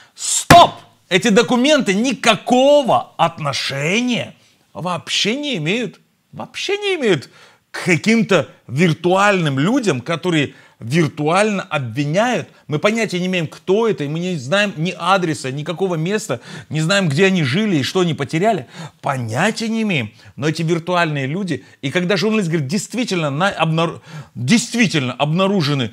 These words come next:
документы – действительно обнаружены», послушайте, «действительно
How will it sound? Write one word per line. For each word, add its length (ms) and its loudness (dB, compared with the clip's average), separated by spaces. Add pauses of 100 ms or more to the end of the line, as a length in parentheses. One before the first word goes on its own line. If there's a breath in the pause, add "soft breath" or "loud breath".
(140)
документы – 680 -4 (400 soft breath)
действительно 920 0
обнаружены», 800 0 (160)
послушайте, 400 0 (200 loud breath)
«действительно 540 0